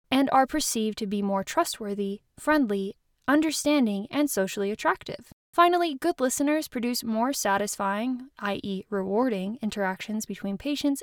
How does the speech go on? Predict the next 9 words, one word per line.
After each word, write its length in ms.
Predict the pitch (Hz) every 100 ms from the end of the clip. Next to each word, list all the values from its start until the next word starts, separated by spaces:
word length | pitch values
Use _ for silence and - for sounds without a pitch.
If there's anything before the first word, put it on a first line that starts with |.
| -
and 160 | 285 285
their 120 | 269
physicians, 640 | 226 208 196 202 196 - - - - -
real 140 | 285
estate 340 | 311 - 302 285
clients 460 | 277 269 269 277
and 180 | - 208
their 120 | 196 -
agents, 520 | 285 269 277 269